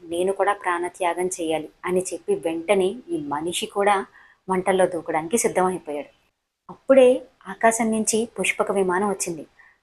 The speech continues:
అందులోంచి దేవదూతలు దిగి ఈ వేటగాడితో ఈ రకంగా మాట్లాడారు. ఎప్పుడైతే ఈ పక్షుల కోసం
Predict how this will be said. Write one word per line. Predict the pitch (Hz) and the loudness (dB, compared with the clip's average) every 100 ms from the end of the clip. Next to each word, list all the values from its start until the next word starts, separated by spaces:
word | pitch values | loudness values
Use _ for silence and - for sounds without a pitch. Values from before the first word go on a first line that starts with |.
| - | -16
అందులోంచి | 165 175 214 208 - | -4 0 2 0 -4
దేవదూతలు | 139 165 160 196 202 226 233 214 | -2 0 2 2 2 0 0 -2
దిగి | 165 185 208 226 - 185 | 0 0 0 -2 -8 -8
ఈ | 185 | -2
వేటగాడితో | 165 165 190 202 196 196 190 185 - | 0 0 2 2 2 2 2 0 -2
ఈ | |
రకంగా | 190 175 175 170 208 | 2 2 -2 -2 -2
మాట్లాడారు. | 196 170 180 170 156 - _ _ 165 | -2 -4 -6 -6 -6 -8 _ _ -6
ఎప్పుడైతే | 165 - 233 254 247 254 | -4 0 6 6 8 8
ఈ | 240 190 233 | 8 0 -2
పక్షుల | 254 214 - 226 | -2 -2 0 0
కోసం | 226 214 208 226 208 | 0 0 0 -2 -2